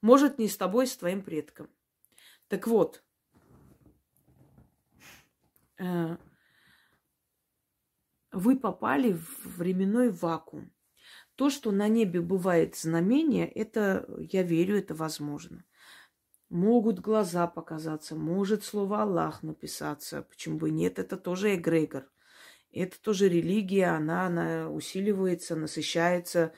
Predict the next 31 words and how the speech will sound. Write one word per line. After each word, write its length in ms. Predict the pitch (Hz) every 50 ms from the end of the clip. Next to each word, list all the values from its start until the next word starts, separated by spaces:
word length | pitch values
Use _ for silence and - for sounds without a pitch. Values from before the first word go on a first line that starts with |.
| - - - - - - - _
э, 720 | - - 151 151 147 147 147 151 151 151 156 151 147 143 147
молитвами, 800 | 147 156 151 151 147 165 185 196 190 - 180 185 175 175 175 170
просьбами, 960 | 165 - - - 160 175 190 185 170 170 165 175 170 170 170 165 165 165 160
ритуалами, 800 | 151 156 151 - - 151 147 156 170 170 170 170 165 165 160 156
которые 380 | - 160 151 - 156 156 160 160
проводят 600 | - 165 160 156 160 160 160 156 160 156 - -
в 140 | 160 160
этой 300 | 160 156 156 156 165 165
религии. 640 | 160 156 156 156 156 156 156 - - 151 151 151 - - - - - - - _ _ _ _ _ -
И 160 | 185 175 175
время 400 | 156 180 214 254 285 330 302 262
от 120 | - -
времени 560 | 185 190 220 262 330 359 311 240 208 185 180 180
э-, 320 | 180 185 - - 151 208
эта 180 | 202 - 196 180
сила 360 | - - 220 233 262 285 262
может 380 | 220 190 196 202 196 196 190
себя 220 | - - 170 175 165
проявить, 640 | - - 175 170 165 165 165 180 233 277 - - -
то 80 | - 170
есть 240 | 160 151 - - - _ - - - - - - _ _
еще 280 | - 185 180 - 233 208
больше. 580 | 175 165 185 196 214 220 214 - - 220 180
Для 160 | 180 190 214
чего 300 | 214 - - 269 254 240
появ-, 360 | 240 - 180 180 180 170 160 -
проявляются 640 | - 180 170 170 180 185 180 165 160 - - 165
силы? 440 | 160 - - - 190 180 160 151 143
Для 180 | 143 151 120 -
того, 220 | - - - 285 269
чтобы 400 | - - 233 185 196 190 190